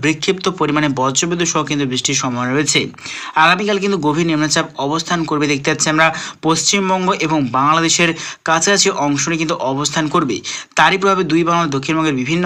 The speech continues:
অংশে বিক্ষিপ্ত পরিমাণে বৃষ্টির সম্ভাবনা রয়েছে এবং আগামী পরশু দিন থেকেই কিন্তু পুরোপুরি বদলে যাচ্ছে বঙ্গের আবহাওয়া। আগামী পরশু দিন অর্থাৎ মঙ্গলবার থেকেই কিন্তু পুরোপুরি বদলে যাবে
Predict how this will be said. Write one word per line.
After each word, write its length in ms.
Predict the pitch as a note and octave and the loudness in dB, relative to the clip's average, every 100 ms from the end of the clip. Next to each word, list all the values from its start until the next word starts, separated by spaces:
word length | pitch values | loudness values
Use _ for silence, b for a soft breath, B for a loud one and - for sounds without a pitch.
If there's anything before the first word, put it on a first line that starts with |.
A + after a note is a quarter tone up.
| F3 | 2
অংশে 200 | E3+ E3+ B2 | 2 0 -2
বিক্ষিপ্ত 360 | C3+ C#3+ F#3+ F#3 E3+ | -4 -2 -4 -2 -2
পরিমাণে 260 | D#3 C#3+ C3+ | 0 2 0
বৃষ্টির 260 | B2+ C#3+ C3 | 0 0 0
সম্ভাবনা 320 | C3+ B2 B2 | -2 -2 -2
রয়েছে 300 | B2+ D3+ D3+ - - B B B B | 0 0 0 -6 -10 B B B B
এবং 100 | F3 F#3 D#3 | -2 0 0
আগামী 220 | E3+ F#3 F#3 | 0 0 0
পরশু 220 | F#3 E3+ F3+ | 0 0 0
দিন 140 | E3+ D#3+ | 0 0
থেকেই 200 | E3 E3 | 0 0
কিন্তু 160 | E3 D#3+ D#3+ | 0 -2 0
পুরোপুরি 320 | D3+ C#3+ D3+ C3+ | -2 0 0 0
বদলে 220 | C#3 D#3 | 0 2
যাচ্ছে 220 | D#3 - D3 B2+ | 0 0 0 0
বঙ্গের 320 | C3 C#3+ C3+ - C3+ | 2 2 0 -2 0
আবহাওয়া। 360 | D3 D3 G#2 D2+ B B B B E3 | 0 0 -2 -4 B B B B 4
আগামী 240 | F3 G3+ F#3 | 4 2 0
পরশু 240 | F3 E3 - F#3 | 2 2 2 0
দিন 100 | F#3 D3 | 0 -2
অর্থাৎ 220 | D3 D#3 C3 | -2 -2 0
মঙ্গলবার 440 | C3 D#3+ F3 F3 E3+ | 0 2 2 2 2
থেকেই 240 | - D3 D#3+ | 0 0 0
কিন্তু 140 | D#3+ D#3 | 0 -2
পুরোপুরি 340 | D3 F3 E3+ F3 | 0 0 2 0
বদলে 280 | C3+ C#3 C#3+ | 0 2 2
যাবে 140 | C#3+ | 2